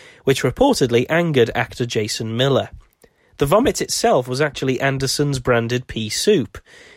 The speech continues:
which was both thick enough to be realistic, and it even disgusted actress Linda Blair, as she was quite averse to vegetables at the time.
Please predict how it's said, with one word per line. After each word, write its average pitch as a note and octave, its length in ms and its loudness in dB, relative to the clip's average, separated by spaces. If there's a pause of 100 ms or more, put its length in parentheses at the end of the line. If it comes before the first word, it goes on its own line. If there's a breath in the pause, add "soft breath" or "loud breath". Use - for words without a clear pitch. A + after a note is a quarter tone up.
which - 160 -2
was C3 100 -2
both C3 220 0
thick - 320 -2
enough C#3 200 0
to - 80 -6
be A#2+ 140 -2
realistic, A#2 720 0 (320 loud breath)
and C3+ 100 0
it C3+ 80 2
even E3+ 260 2
disgusted - 680 -2
actress - 520 -4
Linda A#2+ 260 -2
Blair, C#3 460 4 (240 loud breath)
as F3 120 2
she - 120 0
was F3 120 0
quite C3+ 300 0
averse B2+ 360 0
to B2+ 100 -6
vegetables B2+ 640 0
at A#2 100 -6
the - 80 -10
time. G#2 420 -8